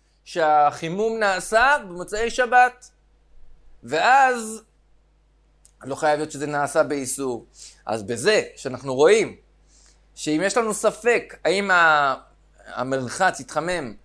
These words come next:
במוצאי שבת, כבר אנחנו מתירים, זה ראיה לשמואל, שאם יש לנו ספק,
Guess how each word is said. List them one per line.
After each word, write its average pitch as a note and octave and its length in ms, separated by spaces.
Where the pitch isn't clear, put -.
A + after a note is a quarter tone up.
במוצאי D3 380
שבת, E3+ 320
כבר E3+ 400
אנחנו F3 280
מתירים, A3+ 680
זה B2+ 200
ראיה D#3 240
לשמואל, D#3+ 540
שאם A#2 200
יש E3 140
לנו G3 160
ספק, F#3+ 500